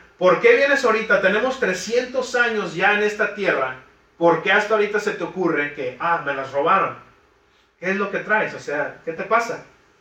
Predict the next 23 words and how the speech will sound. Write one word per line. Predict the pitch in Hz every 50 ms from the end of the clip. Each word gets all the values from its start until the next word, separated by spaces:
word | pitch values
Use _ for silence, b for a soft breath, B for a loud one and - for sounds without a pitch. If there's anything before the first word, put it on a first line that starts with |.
| _ _ _ _ _ _ _ _ _ _ _ _ -
Ahora | 151 156 165 175 180
dice, | 175 180 175 175 170 160
y | 165
al | 170 175
último | 190 190 190 170 160 156
dice, | 156 156 156 - 147 -
"Que | - 185
el | 190 185
Señor, | - - 175 170 180 202 220 247 285 - - 175
el | 170 160
gran | 170 185 214 247 254 -
juez, | - 226 190 180 180 185 - -
dicte | 147 170 175 - - 214
hoy | 202 180 175 180
su | 190 185
sentencia | - 165 147 143 143 170 190 196 185 - 156 143 135
en | 131 131
esta | 131 - - 156 151
contienda | 156 156 151 147 160 160 151 143 - 123 120 123 - - -
entre | 139 131 - 127 127 127
Israel, | 127 123 120 120 117 120 139 151 151 -
entre | 147 139 - 139 131 127
israelitas | 123 120 117 120 - 180 208 196 - 220 220 220 - -